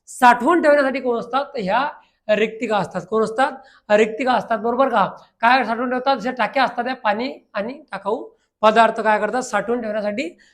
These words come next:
असतात. हे करण्याचे कार्य आहे रिक्तिकांचे, बरोबर. त्यानंतर चौथा मुद्दा आहे lysosomes, त्याला म्हणतो आपण लयकारिका. काय म्हणतो,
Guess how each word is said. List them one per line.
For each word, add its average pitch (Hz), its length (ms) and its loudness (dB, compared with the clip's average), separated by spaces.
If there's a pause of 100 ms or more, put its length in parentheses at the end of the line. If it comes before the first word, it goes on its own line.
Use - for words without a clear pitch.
(120)
असतात. 240 360 2 (160)
हे 220 80 -2
करण्याचे 226 340 -4
कार्य 226 260 -2
आहे 240 260 -4
रिक्तिकांचे, 175 760 -10
बरोबर. 214 320 -2 (360)
त्यानंतर 254 460 -2 (320)
चौथा 254 240 0
मुद्दा 262 240 2
आहे 269 200 6
lysosomes, 233 600 2
त्याला 240 280 -2
म्हणतो 240 160 -6
आपण 247 240 -6
लयकारिका. 208 800 -6
काय 208 180 0
म्हणतो, 220 540 -4